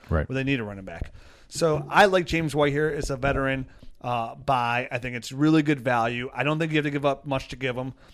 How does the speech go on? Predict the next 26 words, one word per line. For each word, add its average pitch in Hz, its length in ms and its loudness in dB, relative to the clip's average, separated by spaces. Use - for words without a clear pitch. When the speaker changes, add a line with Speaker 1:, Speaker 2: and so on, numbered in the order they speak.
Speaker 2:
Same 156 280 -2
thing, 160 360 -2
sit - 320 -4
nineteen 160 420 0
second 156 380 -2
for 151 120 0
a 135 40 0
running. 131 300 -4
I 180 40 -6
mean, 175 160 4
who 233 140 4
does 214 220 4
not 202 180 2
need 170 160 -2
a - 20 -2
running 151 220 0
back 123 140 -2
on 127 60 -2
their 120 80 -4
dynasty 120 420 -6
team? - 160 -20
Speaker 1:
I 85 120 2
do. 82 180 -2
I'll 113 80 0
take 87 180 0
one. 78 140 -4